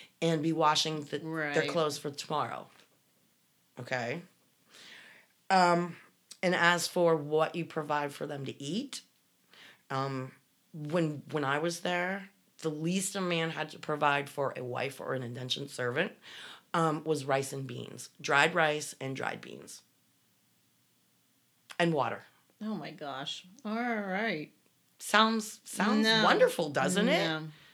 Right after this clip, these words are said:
Speaker 1: Come on. You could be an indentured servant.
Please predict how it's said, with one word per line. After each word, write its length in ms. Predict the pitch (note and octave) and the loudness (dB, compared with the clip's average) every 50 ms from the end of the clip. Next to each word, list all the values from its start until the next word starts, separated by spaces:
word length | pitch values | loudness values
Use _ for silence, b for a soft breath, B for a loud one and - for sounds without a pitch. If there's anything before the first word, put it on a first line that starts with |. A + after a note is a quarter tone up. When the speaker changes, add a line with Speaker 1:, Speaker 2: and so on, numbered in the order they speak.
| B B _ _ | B B _ _
Speaker 1:
Come 140 | - A3 G3 | 2 2 2
on. 200 | - - B2+ - - _ _ _ _ B B B B B B B B _ - | 2 2 -2 -10 -18 _ _ _ _ B B B B B B B B _ -6
You 200 | E3+ F3 F#3+ F#3+ | 0 2 2 4
could 160 | - C4 A#3 | 4 2 0
be 100 | D#4+ E4+ | 0 0
an 80 | E4 C4+ | 2 2
indentured 460 | G#3 F3+ E3 D#3 D#3 C#3+ C3+ C3 C3 | 2 0 0 0 -2 -4 -4 -6 -6
servant. 420 | - B2 B2+ A2 - C#3+ F#3+ A3+ | -6 -6 -6 -4 -4 -6 -6 -6